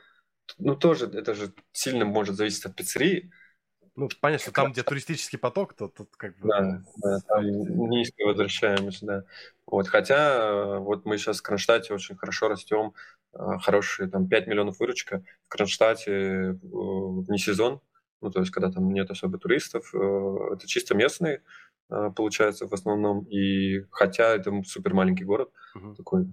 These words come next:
Speaker 1: ну, к-, классно, мне нравится, это хорошо там работает. Вот, э, и Э, с-, в принципе, это, м, на-, наша позиция, что кл-, пицца — это не продукт на каждый день.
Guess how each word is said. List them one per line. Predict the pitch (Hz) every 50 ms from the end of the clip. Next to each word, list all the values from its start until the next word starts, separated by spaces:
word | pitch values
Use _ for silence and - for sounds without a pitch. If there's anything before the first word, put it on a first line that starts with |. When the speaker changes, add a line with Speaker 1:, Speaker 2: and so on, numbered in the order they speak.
| 95 -
Speaker 1:
ну, | 90 90 - - 202 - _ _ _ _ _ _ _ _ _
к-, | - - _
классно, | - - 101 95 92 92 - 92
мне | 92 95 95
нравится, | 95 92 92 92 92 - - -
это | - - - - 180 180 185 185 -
хорошо | - - 190 - - 196
там | - 190 180
работает. | - - - - - _ _ - - - - - - - - - - _ _
Вот, | - 101 98 92 92 92
э, | - 104 101 98 98 98 98 95 95 95 95 92 - - _ _ _ _
и | - 107 101 101 101 101 101 101 101 101 101 101 101 101 98 98 98 92 92 - _ _ _ _ _ _ _ _ _ - -
Э, | - - - -
с-, | - - - - - - - - - - - - _ _ -
в | 185 196 185 -
принципе, | - 151 202 240 - - 185 185 120 110
это, | - - 123 - - - 123 120 117 113 113 113 110 107
м, | 107 104 104 104 101 101 101 101 101 98 101 101 90 - - - - 110
на-, | 113 -
наша | 101 123 139 147 - -
позиция, | 143 117 110 175 190 185 - 170 123
что | - - - 120 117 113 113 110 104 104 101 - - - - -
кл-, | - - 120 92 - - - -
пицца — | 147 175 180 - - 127
это | - 120 123 - 135
не | 113 113
продукт | 95 - 104 98 104 -
на | - 101
каждый | 92 107 98 101 95
день. | 101 135 190 185 -